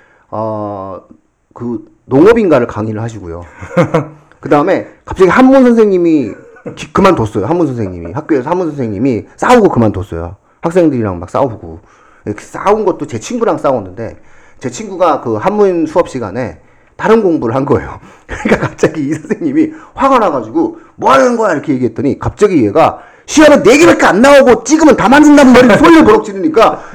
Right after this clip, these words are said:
이분이, 솔직히 말할게요. 이분이 거기에 이 트라우마가 생기셔서 사표를 내신 거예요. <laughs> 이 한문에 대한 어떤 뜨거운 그 에너지를 갖고 계신 분이었는데 그 당장 학교에 한문 선생님이 없는 거죠. 그래서 당시 일본어 선생님께서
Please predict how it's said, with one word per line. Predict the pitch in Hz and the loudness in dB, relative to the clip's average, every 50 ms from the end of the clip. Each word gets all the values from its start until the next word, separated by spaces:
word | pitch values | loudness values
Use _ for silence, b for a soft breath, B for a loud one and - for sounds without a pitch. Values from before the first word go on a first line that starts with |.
| B B | B B
이분이, | 190 208 208 240 240 196 | -4 -2 0 0 2 2
솔직히 | 247 285 285 - 247 | 2 0 0 0 0
말할게요. | 180 143 120 113 - 107 135 | 0 0 0 -2 -4 -6 -4
이분이 | 165 165 180 180 | -2 0 0 -2
거기에 | - - 120 120 123 139 139 139 143 147 139 b b b b b b b b - | 0 0 -2 0 2 2 4 4 4 4 2 b b b b b b b b -6
이 | 117 117 113 113 107 104 - - | -4 -4 -2 -2 -4 -6 -6 -6
트라우마가 | - 233 262 262 254 233 220 190 175 151 139 123 120 113 | -2 2 4 4 4 4 2 0 0 -2 -2 -4 -8 -10
생기셔서 | - 131 117 113 107 101 95 92 - 131 113 - B B B B | -10 -10 -10 -10 -8 -10 -10 -4 -2 -2 -2 -2 B B B B
사표를 | - - - - 302 269 | -8 -4 0 4 4 4
내신 | 208 147 - 139 117 107 | 4 2 0 -2 -8 -12
거예요. | 98 92 90 90 | -12 -16 -16 -16
<laughs> | 92 95 104 151 - - 170 120 - 143 - - 92 135 - 110 92 123 - - - - - _ _ _ _ _ | -16 -10 -10 -10 -10 -8 -12 -12 -14 -14 -14 -14 -14 -14 -14 -14 -16 -16 -18 -18 -20 -20 -20 _ _ _ _ _
이 | - | -4
한문에 | 180 - 277 277 285 285 277 254 | 0 0 2 4 4 6 6 6
대한 | 208 208 190 165 143 | 6 6 6 6 6
어떤 | - 185 165 160 156 156 | 4 4 4 4 4 4
뜨거운 | - 285 302 294 285 254 220 185 160 151 | 2 0 2 4 4 4 4 4 2 0
그 | - 139 131 127 120 113 107 - - | 0 -2 -4 -4 -4 -4 -6 -4 -2
에너지를 | 151 165 180 160 156 156 | 0 0 0 0 0 -2
갖고 | 139 - 131 | -2 -4 -6
계신 | 123 110 117 104 | -8 -10 -10 -12
분이었는데 | 110 107 104 104 101 95 92 90 92 90 90 95 95 90 85 85 _ _ _ _ _ _ _ _ _ _ _ _ _ | -14 -12 -12 -12 -14 -14 -18 -20 -20 -20 -20 -20 -20 -20 -20 -20 _ _ _ _ _ _ _ _ _ _ _ _ _
그 | _ 302 160 | _ -2 0
당장 | 165 196 226 240 233 254 233 | 0 2 2 4 4 4 4
학교에 | 277 294 - 254 247 | 2 0 0 0 2
한문 | 269 262 254 254 | 2 2 2 0
선생님이 | 240 226 214 202 190 185 | 0 0 0 0 0 0
없는 | - 101 208 247 311 156 - | -2 -2 0 4 4 4 4
거죠. | 113 101 - 101 92 92 92 92 95 - _ _ _ _ | 2 -2 -8 -12 -14 -14 -16 -16 -18 -20 _ _ _ _
그래서 | _ 127 120 - 185 170 123 B B B B B B | _ -8 -2 2 2 2 2 B B B B B B
당시 | - 127 135 - - 320 302 B B B B B - | -4 -4 -2 2 2 0 0 B B B B B -2
일본어 | 135 165 190 190 226 233 220 | 0 2 4 4 6 4 4
선생님께서 | 190 185 165 - 180 139 - - - - - - 107 101 | 4 2 0 -2 -2 -2 -6 -10 -16 -18 -10 -8 -8 -6